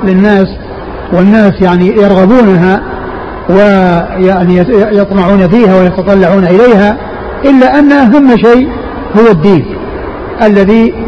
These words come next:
يكون معه كل خير، الذي يكون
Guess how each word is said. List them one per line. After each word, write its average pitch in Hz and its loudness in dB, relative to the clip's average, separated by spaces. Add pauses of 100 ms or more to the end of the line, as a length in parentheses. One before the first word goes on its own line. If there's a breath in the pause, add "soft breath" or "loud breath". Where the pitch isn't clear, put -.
يكون 214 2
معه 220 2
كل 262 2 (120)
خير، 175 0 (1800)
الذي 180 2
يكون 208 2